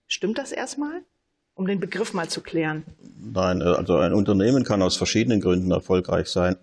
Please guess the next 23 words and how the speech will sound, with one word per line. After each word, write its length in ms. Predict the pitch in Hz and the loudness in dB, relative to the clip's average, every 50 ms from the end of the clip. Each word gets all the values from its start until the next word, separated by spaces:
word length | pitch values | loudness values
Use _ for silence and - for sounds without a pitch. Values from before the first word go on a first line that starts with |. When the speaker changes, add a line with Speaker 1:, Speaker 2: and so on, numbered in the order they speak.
| - | -4
Speaker 2:
<clears throat> 520 | - - - - - - - - - _ - | -2 -2 0 -2 -4 -10 -14 -18 -20 _ -6
Zum 120 | - 90 | -4 -2
Beispiel 380 | 85 87 90 - - 95 92 - _ | 0 0 -2 0 -2 -2 -2 -4 _
kann 160 | - 113 95 | -2 0 0
es 120 | 95 90 | 0 0
einfach 300 | - 95 92 - 92 90 | 0 -2 -2 -2 -4 -4
Glück 220 | - 117 120 - - | -2 -4 -4 -2 0
haben. 300 | 85 80 80 85 87 - _ _ _ _ _ _ _ _ _ _ _ _ - - - - - - _ | 0 0 0 0 -4 -10 _ _ _ _ _ _ _ _ _ _ _ _ -20 -20 -20 -18 -20 -18 _
Es 120 | - 98 - | -6 -4 -2
gibt 200 | - 107 104 - | -2 -2 0 0
Unternehmen, 520 | 101 101 101 95 95 95 101 113 120 113 | 0 2 2 2 4 4 4 4 2 2
die 100 | 101 107 | 2 0
sind 220 | 101 - 110 95 95 | 2 2 0 2 2
deswegen 380 | 95 - - 117 110 107 107 | 0 0 2 2 2 2 4
erfolgreich, 640 | 101 101 - - 104 104 104 - 104 98 98 98 101 | 2 0 0 0 0 0 0 0 0 0 0 2 2
weil 100 | 90 90 | 2 2
sie 120 | - 95 | 2 2
erfolgreich 580 | 87 87 - - 98 101 101 - 95 95 95 95 | 0 0 0 0 0 0 2 2 0 0 2 2
an 100 | 90 90 | 2 2
der 60 | 85 | 2
Börse 340 | - - 95 98 - - 104 | 2 2 2 2 2 0 -2
spekuliert 560 | - - 107 98 - 90 95 117 120 117 - | 0 0 -2 0 2 4 4 4 2 2 0
haben 340 | 95 90 82 82 90 - | 0 0 0 0 0 -2